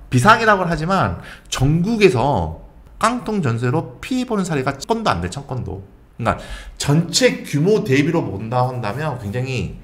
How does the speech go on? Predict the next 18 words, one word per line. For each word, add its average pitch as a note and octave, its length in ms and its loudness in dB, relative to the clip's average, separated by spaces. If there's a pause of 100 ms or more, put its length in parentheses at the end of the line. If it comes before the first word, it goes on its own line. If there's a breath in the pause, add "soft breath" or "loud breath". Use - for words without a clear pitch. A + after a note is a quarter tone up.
(160)
적은 C#3 220 2
겁니다. F2 360 -4 (180 loud breath)
중요한 B2 240 -2
건 G2 60 -2
뭐냐면 E2+ 460 -2 (880)
앞으로 B2+ 640 8 (420 loud breath)
전세가는 F3+ 800 4
상승하는데 D#3+ 680 2
매매 A2+ 320 2
가격이 B2+ 720 0
시장의 E3 440 0
흐름에 F3+ 320 0
따라서 C3 440 2
하락장에서 D3 800 -2 (160 loud breath)
하락세가 G3 480 -2
나타난다라고 F#2+ 560 0
한다면 F2 640 -2
이제 C#3 420 -4